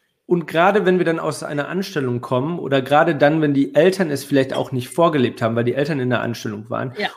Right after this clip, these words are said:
Speaker 1: und man bestimmte Sachen gar nicht so richtig mitbekommt, dann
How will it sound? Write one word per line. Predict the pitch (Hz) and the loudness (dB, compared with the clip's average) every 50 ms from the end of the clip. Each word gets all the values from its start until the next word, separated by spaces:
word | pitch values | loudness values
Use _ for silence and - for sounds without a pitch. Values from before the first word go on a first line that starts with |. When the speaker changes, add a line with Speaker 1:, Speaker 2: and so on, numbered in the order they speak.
| - | -8
Speaker 1:
und | - 131 | -4 -2
man | 131 131 135 135 | -2 0 0 -2
bestimmte | 127 127 - 175 170 160 156 147 151 - 120 131 | -4 -4 -4 -4 -4 -2 -2 -2 -2 -2 -2 -2
Sachen | 127 139 139 156 156 139 | 0 0 0 0 0 0
gar | 131 139 139 147 | 2 2 2 2
nicht | 156 139 | 2 0
so | - 139 | -2 -2
richtig | 135 139 - 143 123 - | -2 -2 -2 -4 -4 0
mitbekommt, | 156 208 190 - 180 139 - - - 127 127 175 240 247 - - - - - - - - - - | 0 -2 -2 -2 -4 -4 -4 -2 -2 0 0 0 -4 -6 -8 -14 -12 -12 -12 -12 -12 -10 -2 2
dann | 147 147 151 151 160 156 | 2 4 4 4 0 -2